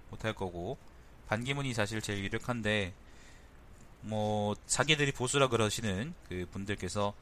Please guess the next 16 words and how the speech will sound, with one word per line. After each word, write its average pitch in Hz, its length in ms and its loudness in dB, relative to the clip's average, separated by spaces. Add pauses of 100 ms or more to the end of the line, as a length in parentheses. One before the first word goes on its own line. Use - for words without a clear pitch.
(420)
반기문을 135 840 2
중심으로 98 440 -2
뭉치면은 104 720 -2
뭔가 95 320 -4
좀 90 520 -6 (320)
한번 95 260 -4
대항해 113 340 2
보질 104 200 -2
만하지 101 320 0
않겠나 104 340 -4
생각이 110 340 -4
듭니다. 104 400 -4 (1200)
사월에 139 500 6
작전이 127 380 0
있다 98 160 -2
그러던데, 92 420 -4